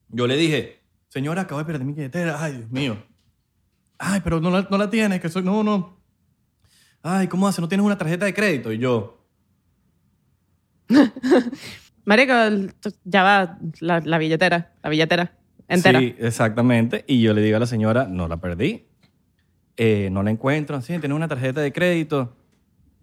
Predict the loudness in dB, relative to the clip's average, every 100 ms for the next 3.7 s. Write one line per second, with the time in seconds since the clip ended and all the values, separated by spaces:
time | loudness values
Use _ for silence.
0 | -8 -4 -2 -2 -2 -4 -6 -10 _ -20
1 | _ _ _ _ _ _ -4 -2 0 0
2 | 2 2 0 -2 -6 -12 -6 -4 -2 -4
3 | -4 -4 -4 -4 -2 -2